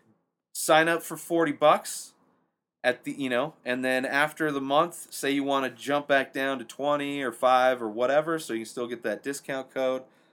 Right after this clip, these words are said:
Um, you can do that,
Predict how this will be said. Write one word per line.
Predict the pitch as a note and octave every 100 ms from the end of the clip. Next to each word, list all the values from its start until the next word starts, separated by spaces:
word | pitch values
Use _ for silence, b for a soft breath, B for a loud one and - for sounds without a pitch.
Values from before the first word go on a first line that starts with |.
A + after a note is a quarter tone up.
| b -
Um, | A2+ A2 G2 F2+ F2 _ _ _ _ _ _ _ _ _ _
you | A2
can | A#2
do | G#2+ B2+
that, | A#2+ C#3 C#3